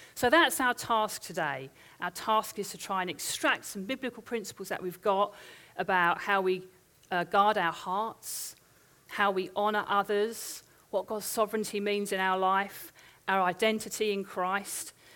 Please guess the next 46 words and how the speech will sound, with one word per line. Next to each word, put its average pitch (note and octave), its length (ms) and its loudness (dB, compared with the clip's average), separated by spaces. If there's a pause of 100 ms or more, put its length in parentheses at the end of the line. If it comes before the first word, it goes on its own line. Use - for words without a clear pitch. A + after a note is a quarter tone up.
(100)
and G#3 120 0
most A#3+ 260 2
importantly, G3 680 0 (160)
how A#3+ 320 2
we're A3+ 140 4
living G3+ 280 -2
our F#3 160 2
lives F3 400 0
to F#3 100 -8
glorify E3+ 680 -2 (320)
God. C#3 320 -4 (320)
So - 120 -10
we A#3+ 100 -4
have D4 360 0
all B3+ 80 -2
that A3 240 0
biblical F#3 320 -4
basis F#3+ 420 -4
to F#3 100 -10
work F#3+ 280 -2
from, D#3+ 320 -6 (280)
and G3 120 -4
now A3 140 6
we've G#3 120 2
got G#3 140 0
a F#3+ 40 -6
stretch - 440 -2
to F#3+ 80 -6
work F3+ 280 -2
out F3 200 -2
how F3+ 200 -2
we're E3+ 120 -4
gonna E3 200 -2
apply D3+ 400 -8
it. C3+ 120 -14 (1300)
So G3 320 4 (500)
I'm A#3+ 80 4
gonna A#3 120 2
do A3 120 4
a G#3 60 4
few A3 180 -6
do's D4+ 520 -2 (200)
and G#3+ 120 -2
a G3+ 40 -4
few G3+ 220 -8
don'ts. C#3+ 500 -8